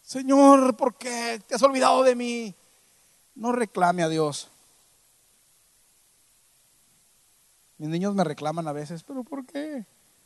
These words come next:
Les trato de, de, de hacer entender, ¿verdad? Pero no se trata de entender, se trata de, de aceptar y de adorar a Dios y espe-, y tener fe y saber que Dios está en control de todas las cosas.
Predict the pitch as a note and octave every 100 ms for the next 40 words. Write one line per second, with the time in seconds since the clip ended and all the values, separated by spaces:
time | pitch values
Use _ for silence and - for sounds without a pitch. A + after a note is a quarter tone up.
0 | _ _ _ _ _ _ _ _ _ _
1 | _ _ _ C#3 C#3+ F3 G3+ D#3 A#2+ B2
2 | A2+ - _ _ _ _ _ _ _ _
3 | C3+ C#3+ E3 F#3+ D#3+ C3+ F3 F3 C#3 E3
4 | E3+ F3+ G3 A#3+ B3 A#3 A#3+ G#3+ F3 E3+
5 | F#3 F3 F#3 G3 A3+ G#3+ D3 _ _ _
6 | _ _ _ _ _ _ _ _ _ _
7 | - D#3 D3 D3+ - E3 F3 E3+ - _
8 | G3 D#3 D#3 D3 C#3 B2+ - _ _ _
9 | _ _ _ _ _ _ _ _ - B2+
10 | C3 C3 D3 D#3 C#3+ C#3+ C#3+ - C#3+ C3+
11 | C#3+ D3+ D#3+ - D#3 D3+ C#3+ C#3 C#3 D3+
12 | D3+ D#3 - C#3+ C#3 D3 C#3 B2+ B2 B2+
13 | A#2+ A#2+ B2+ - A#2+ - - -